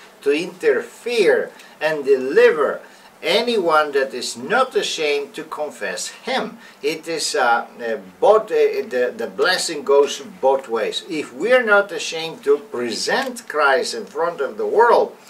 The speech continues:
if we're not scared to, uh, to keep our identity and do not mingle with the majority, with a, uh, with a multitude,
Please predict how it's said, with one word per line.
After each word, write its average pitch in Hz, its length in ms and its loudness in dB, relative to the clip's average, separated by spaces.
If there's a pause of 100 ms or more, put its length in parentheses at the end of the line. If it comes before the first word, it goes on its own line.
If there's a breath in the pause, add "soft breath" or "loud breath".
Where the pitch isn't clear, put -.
(220 loud breath)
if 131 220 -6
we're 214 320 4
not 196 300 2
scared - 720 0
to, 156 340 -2 (400 loud breath)
uh, 135 320 2 (180)
to 127 240 -8
keep 247 320 0
our 165 320 4
identity 139 960 -4
and 117 340 -6
do 117 160 -10
not 156 420 -4
mingle 160 680 0
with 123 280 0
the 120 260 -4 (340 loud breath)
majority, 131 800 6
with 117 240 -2
a, 101 240 -4 (360 loud breath)
uh, 113 500 0
with 131 180 2
a 123 80 -2
multitude, 156 960 0